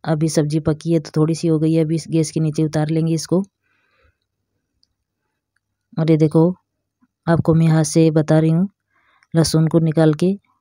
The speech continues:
कितने अच्छे से हमारा लहसुन पक गया है। ये देखिए, अक्खा ही डाला है, कद्दूकस करने की कोई ज़रूरत नहीं है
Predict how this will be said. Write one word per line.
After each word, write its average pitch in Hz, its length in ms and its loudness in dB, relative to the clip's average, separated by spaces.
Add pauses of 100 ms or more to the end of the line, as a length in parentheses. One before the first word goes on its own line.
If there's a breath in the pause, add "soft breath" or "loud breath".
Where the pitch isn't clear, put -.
(440)
कितने 165 320 2
अच्छे 156 260 0
से 175 180 0
हमारा 156 280 2
लहसुन 160 400 -2
पक 156 160 -4
गया 156 220 2
है। 156 120 -2 (240)
ये 151 60 -6
देखिए, 160 380 -2 (420 soft breath)
अक्खा 160 260 0
ही 190 80 6
डाला 160 220 4
है, 170 180 2
कद्दूकस 156 380 0
करने 165 260 0
की 156 100 -10
कोई 160 160 2
ज़रूरत 156 320 2
नहीं 165 220 -2
है 170 140 -2